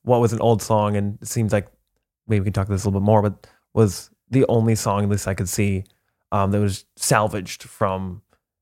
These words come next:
a Hunter Dumped Us Here, and at least was, like, re-intended, uh, repurposed as a Careful Gaze song. And also just,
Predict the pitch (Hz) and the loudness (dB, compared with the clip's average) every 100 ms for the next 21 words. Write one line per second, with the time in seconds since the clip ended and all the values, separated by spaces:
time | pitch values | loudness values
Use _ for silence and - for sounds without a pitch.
0 | _ - 113 107 101 101 98 104 98 101 | _ 0 2 4 2 0 -2 -4 -4 -2
1 | 101 92 104 98 95 107 101 98 - _ | -2 -4 -6 -6 -6 -4 -4 -6 -10 _
2 | _ - 113 110 98 101 95 - _ _ | _ -8 -6 -2 -2 -4 -8 -14 _ _
3 | - 95 92 98 90 95 95 92 - 101 | -8 -6 -2 -4 -4 -6 -6 -8 -6 -6
4 | 87 98 123 117 107 104 - 92 92 - | -4 0 0 0 -2 -2 -2 -4 -4 -10
5 | - _ - 120 113 107 104 - | -20 _ 0 2 2 -2 -2 -6